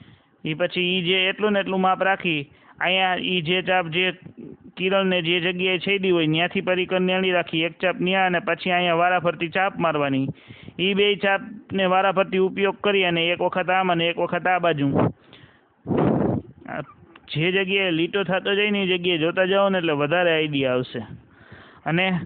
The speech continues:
એમાંથી પસાર થતું કિરણ દોરી નાખો, એ એન. એ એન દોરી નાખ્યું કિરણ પસાર. પછી નેવું અંશનો ખૂણો બનાવતું કિરણ એ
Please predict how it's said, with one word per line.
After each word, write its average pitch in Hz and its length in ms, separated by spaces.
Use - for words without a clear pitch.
એમાંથી 185 420
પસાર 196 320
થતું 180 320
કિરણ 196 340
દોરી 175 260
નાખો, 147 300
એ 175 180
એન. 147 100
એ 160 80
એન 190 200
દોરી 208 280
નાખ્યું 170 320
કિરણ 160 300
પસાર. 143 300
પછી 175 260
નેવું 202 320
અંશનો 185 320
ખૂણો 190 240
બનાવતું 180 400
કિરણ 175 240
એ 180 100